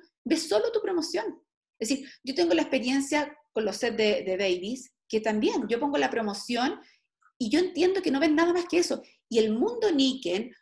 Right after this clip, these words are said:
o el mundo de mi, de mi set de babies es un mundo tremendo. Entonces quedarnos solamente con la foto que publicamos es nada, es nada. Entonces uno siempre tiene que, el otro tampoco tiene por qué saber. Y a mí se me ocurrió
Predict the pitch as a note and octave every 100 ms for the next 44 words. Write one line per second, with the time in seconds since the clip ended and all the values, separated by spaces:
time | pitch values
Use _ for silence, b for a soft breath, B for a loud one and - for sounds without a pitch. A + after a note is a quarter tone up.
0 | _ G#3+ G#3 G#3 C4 A4 G#4+ D#4+ D3 -
1 | - G3 G3+ F#3+ F3+ G3 - - F3 E3
2 | G#3+ G#3 A3+ G3+ A3+ B3 _ _ b -
3 | C4 D#4 B3+ C#4+ D#4 C#4 F#3 B3+ B3 F3+
4 | F3+ - A#3+ B3 C4+ A#3+ C4+ C#4+ - D4
5 | D#4 D#4 C4 A3+ G3 B3+ B3 C4+ B3 A3+
6 | G#3 G#3 A3+ C4 C#4 D#4+ B B _ _
7 | _ F3+ - A#3+ B3 D3+ - _ _ -
8 | A#3 A3+ A3+ F3 D#3+ - B B B B
9 | - - - E4+ F4+ - D#4+ F4+ D#4+ E4
10 | D#4+ D4 - _ _ _ C#4+ G#4 B4 E4+
11 | A3+ G#3+ G#3+ G#3 G3+ G#3+ G#3 F#4 D4 G#3
12 | B B _ - A3+ B3+ D4+ D#4+ D#4+ B3+
13 | C#4 E4 B4+